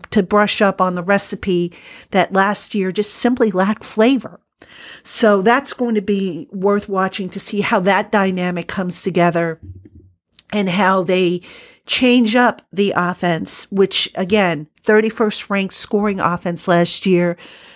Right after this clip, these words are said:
showed no creativity and just no feel for, for doing things with, with the players that they did have playing to their strengths. I mean, how many times did we see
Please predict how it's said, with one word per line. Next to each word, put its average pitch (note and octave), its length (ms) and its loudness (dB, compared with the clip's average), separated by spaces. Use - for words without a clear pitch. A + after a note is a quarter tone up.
showed F#3+ 360 0
no G3 360 4
creativity F#3 920 2
and F3 80 0
just F3+ 240 -4
no G#3+ 180 4
feel G#3+ 440 0
for, F3+ 400 0
for F#3+ 180 -2
doing A3 400 2
things F3 560 -2
with, F3+ 400 0
with F#3+ 160 0
the - 80 -2
players G#3 380 2
that G3+ 120 0
they F#3 140 2
did A3 240 2
have E3+ 500 0
playing G#3+ 320 2
to - 100 -4
their F#3+ 160 2
strengths. F3 520 0
I F3 60 -4
mean, F3 200 -6
how G#3 160 0
many G#3 180 -2
times G#3+ 400 -2
did - 160 -4
we F3+ 80 -6
see F#3+ 420 0